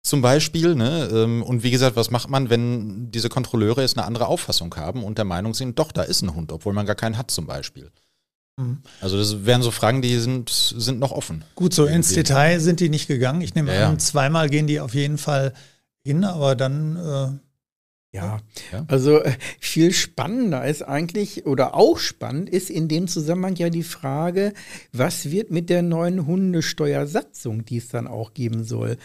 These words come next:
Speaker 3: Und dahinter steckt die Frage, wird die Stadt mal so eine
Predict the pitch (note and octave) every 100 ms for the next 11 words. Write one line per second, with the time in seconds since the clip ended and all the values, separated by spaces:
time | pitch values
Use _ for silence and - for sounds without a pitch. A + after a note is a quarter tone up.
0 | - - _ - C#3 B2 A2+ A#2+ C3 E3
1 | - E3 F3+ E3+ - D#3+ E3 F3+ E3+ C#3
2 | D3+ D#3+ - D#3 B2+ C3 C#3+ D3 D#3 D#3
3 | D#3